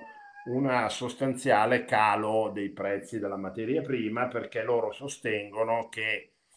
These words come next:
a fronte di questa crescita importante, mm, le società che producono e che lavorano il litio, eh, si siano gettate, si getteranno nell'aumentare la produzione,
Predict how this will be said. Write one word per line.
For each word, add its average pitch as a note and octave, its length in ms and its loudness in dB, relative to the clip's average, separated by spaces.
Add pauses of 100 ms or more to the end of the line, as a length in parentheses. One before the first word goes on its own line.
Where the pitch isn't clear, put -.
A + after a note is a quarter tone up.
(280)
a D#2+ 80 -10
fronte A2+ 520 2
di G2 100 -6
questa G2 300 -8
crescita G#2+ 400 -4
importante, G#2 1120 -4 (120)
mm, F#2 360 -16
le G#2+ 120 -4
società A2 520 0
che G#2+ 160 -6
producono G2+ 640 -2
e F#2 40 -8
che G2 120 -10
lavorano G#2 420 0
il C3+ 80 0
litio, G#2+ 760 -4 (380)
eh, F#2+ 680 -6
si - 280 -10
siano G#2+ 680 2
gettate, G#2+ 680 2
si F#2+ 180 -8
getteranno G#2 920 -2 (300)
nell'aumentare G2+ 760 0
la G2 100 0
produzione, A2+ 680 0